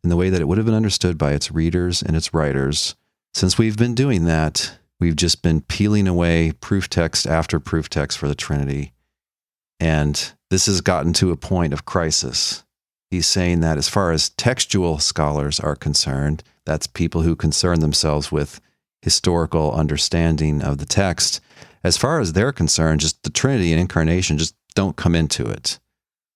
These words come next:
Those are later ideas. If we're talking about interpreting first century documents, who needs 'em?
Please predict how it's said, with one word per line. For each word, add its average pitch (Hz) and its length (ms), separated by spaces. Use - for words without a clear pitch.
Those 90 160
are 80 100
later 95 440
ideas. 80 720
If - 160
we're 82 100
talking 85 440
about 78 260
interpreting 73 540
first 107 460
century 87 360
documents, 78 880
who 92 140
needs 85 280
'em? - 220